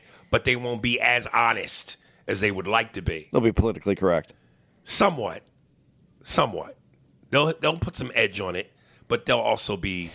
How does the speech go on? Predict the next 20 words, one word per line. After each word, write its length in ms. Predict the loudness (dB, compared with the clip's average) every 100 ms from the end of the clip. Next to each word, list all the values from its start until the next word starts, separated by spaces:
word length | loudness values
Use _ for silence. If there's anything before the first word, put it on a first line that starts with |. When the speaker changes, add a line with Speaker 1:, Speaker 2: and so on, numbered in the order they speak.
| -18 -2
Speaker 2:
So 160 | 2 4
you, 140 | 4
when 180 | 4 4
you 80 | 4
traveled 560 | 6 4 2 -8 -6
through 160 | 4 6
Europe, 300 | 6 4 4
though, 260 | 2 2 -6 0
I, 60 | 4
Speaker 1:
Yeah. 60 |
Speaker 2:
I, 160 | 4 4
I'm 160 | 2 2
sorry 260 | 4 4 4
to 100 | -4
extend 320 | 2 2 4
this, 120 | -2 -4
this 240 | -2 0
podcast 480 | 4 4 4 -2
a 40 |
little 80 | 0